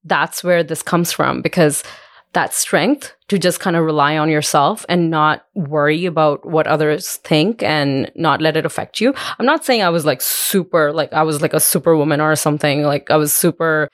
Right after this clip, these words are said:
im-, immune to all of it. I wasn't. It would hurt me sometimes when they would make comments or they would put you down. You're standing in the locker room and they're, like, chatting about you. Like, you can hear it. But I also knew that, like, at the back of my head that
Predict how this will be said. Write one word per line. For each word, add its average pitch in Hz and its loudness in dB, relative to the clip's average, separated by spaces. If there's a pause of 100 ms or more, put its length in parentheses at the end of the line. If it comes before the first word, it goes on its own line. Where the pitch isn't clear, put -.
(500)
im-, 196 0
immune 208 2
to 175 2
all 143 0
of 139 -4
it. 151 2
I 175 0
wasn't. 165 0
It 170 -2
would 160 4
hurt 175 -2
me 160 2
sometimes 165 0
when 156 2
they 160 2
would 165 0
make 160 0
comments 202 2
or 165 2
they 160 2
would 156 -4
put - -6
you 165 -6
down. 175 0 (300)
You're 170 4
standing 175 0
in 175 -6
the 160 -2
locker 156 2
room 151 2
and 143 0
they're, 147 2
like, 139 2 (420)
chatting 175 0
about 160 2
you. 160 2
Like, 156 0
you 170 -4
can 175 2
hear 330 2
it. 160 -2
But 175 0 (560)
I 214 -2
also 240 2
knew 202 2
that, 180 0
like, 180 -2 (280)
at 170 -4
the 190 -2
back 156 -2
of 175 -8
my 180 0
head 180 0
that 156 0